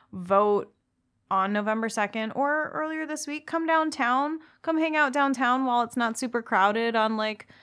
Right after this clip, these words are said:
you know, Tuesday or Wednesday, and vote early, whatever. Um, that might be after this airs. I don't know. But <laughs> the, both of these candidates were asked during their interview, um, what they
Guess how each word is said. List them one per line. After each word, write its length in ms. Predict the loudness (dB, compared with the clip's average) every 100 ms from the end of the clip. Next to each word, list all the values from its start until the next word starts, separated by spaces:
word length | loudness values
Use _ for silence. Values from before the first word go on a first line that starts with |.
| -20 _ _
you 140 | -4 -2
know, 120 | -2
Tuesday 360 | -2 -6 -4 -2
or 140 | 0
Wednesday, 440 | -2 -2 -4 -4 -4
and 360 | -6 -6 -8 -10 -8
vote 200 | -4 -2
early, 240 | -2 -4 -2
whatever. 340 | 0 0 -2 -8 -20 -12 4
Um, 500 | 6 6 4 -2 -12 _ _ _ 2
that 160 | 4
might 180 | 4 2
be 120 | 2
after 500 | 2 2 0 -2 -2 -4
this 300 | -6 -6 -6
airs. 320 | -8 -6 -8 0
I 120 | 2
don't 180 | 2 -2
know. 220 | -4 2 0 2 4 8
But 280 | 10 10 10
<laughs> 580 | 6 4 0 -2 -4 -8 -8 -12 -12 -20 _ _ _ -20 -18 -16 -16 -6
the, 460 | 0 2 0 0
both 220 | 4 4
of 80 | 2
these 220 | -4 -4
candidates 420 | 0 0 2 -2 0
were 60 |
asked 280 | 2 2 0
during 200 | -4 -2
their 140 | -4 -6
interview, 600 | -8 -8 -8 -6 -6 -8 -14 -10 2
um, 320 | 2 2 -2 -8
what 500 | -6 2 4 4 -2
they 800 | -10 0 2 2 -2 -4 -6